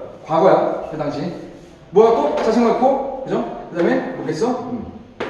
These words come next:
그 목표를 추구한 친구. 그죠? 이게, 음, 동렬, 동렬. 그죠?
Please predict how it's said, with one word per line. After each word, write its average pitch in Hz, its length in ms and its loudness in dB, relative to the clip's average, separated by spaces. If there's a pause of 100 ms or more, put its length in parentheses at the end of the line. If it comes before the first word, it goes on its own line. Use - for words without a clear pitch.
(260)
그 - 60 0
목표를 185 460 4 (220)
추구한 202 220 -4
친구. - 200 -6 (1600)
그죠? 127 320 -6
이게, 185 80 2
음, 175 480 -4 (540)
동렬, 214 680 2
동렬. 160 540 -2 (1300)
그죠? 151 420 -6